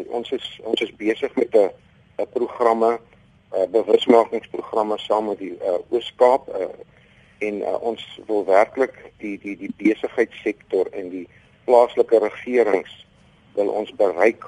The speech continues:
en hulle regtig, eh, eh, eh, ven-, in vennootskappe met hulle wees rondom hierdie dinge, want, want ons het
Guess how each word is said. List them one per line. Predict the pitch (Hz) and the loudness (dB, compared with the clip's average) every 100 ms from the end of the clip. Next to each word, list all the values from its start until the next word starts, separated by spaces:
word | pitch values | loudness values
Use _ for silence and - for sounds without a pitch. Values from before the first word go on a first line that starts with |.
| - | -4
en | - 95 | 2 4
hulle | 92 104 95 - _ _ - | 6 4 2 -4 _ _ -6
regtig, | 87 120 - 127 - - | 0 0 2 0 0 2
eh, | 98 | 4
eh, | - 87 - 85 | 4 0 -4 -6
eh, | 76 _ _ _ | -8 _ _ _
ven-, | - 113 113 | -4 -4 -4
in | 123 113 | -6 -4
vennootskappe | 131 110 104 135 - 131 - | -4 -4 -4 -4 -2 -2 0
met | 110 101 | -4 -2
hulle | 107 95 90 | -2 -2 -2
wees | 90 85 - _ _ _ - | -4 -8 -10 _ _ _ -14
rondom | - 104 107 113 104 | -6 -6 -2 0 0
hierdie | 98 101 | -2 -4
dinge, | 92 92 87 | -6 -6 -6
want, | 90 - _ _ - | -8 -12 _ _ -8
want | 110 110 | -8 -6
ons | 135 135 | -4 -2
het | 147 | -2